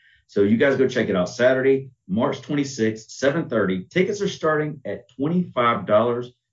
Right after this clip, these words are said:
You can go get the, the link directly at rita brent dot com. Rita, any final words for any of the listeners who might be considering coming out to the show?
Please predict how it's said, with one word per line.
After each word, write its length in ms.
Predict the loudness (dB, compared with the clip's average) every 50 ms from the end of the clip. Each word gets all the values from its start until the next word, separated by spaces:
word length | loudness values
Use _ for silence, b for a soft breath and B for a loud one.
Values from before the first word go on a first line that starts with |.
| _ _
You 140 | -10 -8
can 160 | -6 -4 -4 -2
go 280 | 0 0 2 2 2 0
get 240 | -2 -4 -6 -4
the, 180 | -4 -4 -4 -4 -6 -10 -14 -12
the 100 | -8 -6
link 260 | -4 -2 -2 -2 -2 -2
directly 520 | -2 0 2 0 0 0 -2 -4 -2 -2
at 140 | -4 -6 -4
rita 280 | -4 -2 -2 -2 -2 -2
brent 360 | -4 -4 -6 -6 -6 -8 -8
dot 260 | -6 -4 -4 -4 -6 -10
com. 460 | -8 -6 -4 -2 -2 -4 -4 -8 b b b b b b b -2
Rita, 340 | 0 2 4 4 2 2 2
any 200 | 0 0 0 -2
final 340 | -2 -2 -2 -2 0 0 -2 0
words 560 | 2 2 2 2 2 0 -2 -4 -8 -14 -18 _ _ _ _ _ _
for 240 | -4 -2 0 0 0
any 160 | 0 0 0
of 80 | -2 -2
the 60 | -4
listeners 440 | -2 -2 -4 -4 -4 -6 -8 -6 -4
who 120 | -4 -4
might 220 | -2 -2 -2 -2 -2
be 100 | -4 -6
considering 460 | -8 -8 -8 -8 -6 -4 -4 -4 -4
coming 200 | -4 -4 -4 -4
out 120 | -4 -6 -6
to 40 | -8
the 100 | -8 -6
show? 300 | -6 -6 -8 -8 -10